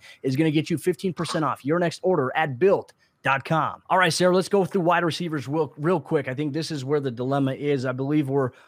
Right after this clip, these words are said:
on par right now for the offensive side of the ball with wide receiver to be around maybe twenty-six. Maybe twenty-five guys here. It really depends here. So wide receiver, Cortland Sutton, Tim Patrick, Jerry Jeudy, K J Hamler, obviously there.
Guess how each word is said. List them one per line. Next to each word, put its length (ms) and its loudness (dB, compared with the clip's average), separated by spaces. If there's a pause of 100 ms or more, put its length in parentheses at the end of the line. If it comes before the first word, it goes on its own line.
(100)
on 260 0
par 300 0
right 180 -2
now 200 -2
for 140 -8
the 80 -2
offensive 440 -4
side 140 -2
of 40 -2
the 40 -4
ball 160 2
with 100 -8
wide 240 0
receiver 480 0 (240)
to 80 -6
be 140 4
around 220 4
maybe 200 0
twenty-six. 840 -4 (300)
Maybe 340 -2
twenty-five 1080 -2
guys 340 -2
here. 140 -2
It 40 -2
really 240 2
depends 440 -2
here. 100 -6
So 160 -4
wide 240 2
receiver, 300 -6
Cortland 340 -2
Sutton, 400 -2 (220)
Tim 200 -2
Patrick, 400 -2
Jerry 340 0
Jeudy, 380 0
K 160 -2
J 160 -2
Hamler, 300 -2
obviously 380 -2
there. 320 0